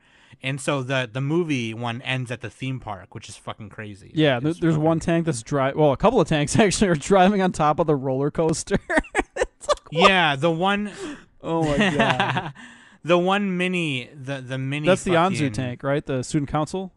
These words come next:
Speaker 2: girl?
Speaker 1: No, no, no, no, no.
Speaker 2: Why
Speaker 1: It
Speaker 2: do I
Speaker 1: was
Speaker 2: always
Speaker 1: the,
Speaker 2: think she's
Speaker 1: uh,
Speaker 2: in the scout tank? I don't know why. Was,
Speaker 1: it
Speaker 2: wasn't
Speaker 1: was
Speaker 2: she the
Speaker 1: the,
Speaker 2: scout?
Speaker 1: um,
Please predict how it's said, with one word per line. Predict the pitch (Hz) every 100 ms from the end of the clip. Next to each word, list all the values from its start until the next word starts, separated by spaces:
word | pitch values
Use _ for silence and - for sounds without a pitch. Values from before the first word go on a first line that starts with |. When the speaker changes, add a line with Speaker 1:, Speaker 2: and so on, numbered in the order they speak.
| _
Speaker 2:
girl? | - 180 190 - _ _ 170
Speaker 1:
No, | 160 160
no, | 156 151
no, | 151
no, | 143 139
no. | 131 127
Speaker 2:
Why |
Speaker 1:
It | 320
Speaker 2:
do | 349
I |
Speaker 1:
was | 311
Speaker 2:
always | 285 247
Speaker 1:
the, |
Speaker 2:
think | 247
she's | 220 220
Speaker 1:
uh, | 214
Speaker 2:
in | 220
the |
scout | 147 165 190 -
tank? | 131 123 -
I | 143
don't | 170
know |
why. | 151 151 127 110 _ _ _ _ _ _ _
Was, | 160
Speaker 1:
it | 143 147
Speaker 2:
wasn't | 143 247
Speaker 1:
was |
Speaker 2:
she | -
the | 247
Speaker 1:
the, | 131
Speaker 2:
scout? | 135 240 -
Speaker 1:
um, | 220 -